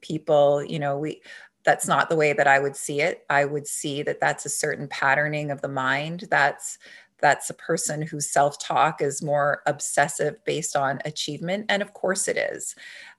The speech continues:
Uh, understanding just a little bit of brain science helps us to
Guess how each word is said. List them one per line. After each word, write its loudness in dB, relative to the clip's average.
Uh, -4
understanding 4
just -4
a 2
little 2
bit 2
of -4
brain -2
science -4
helps 2
us 2
to 4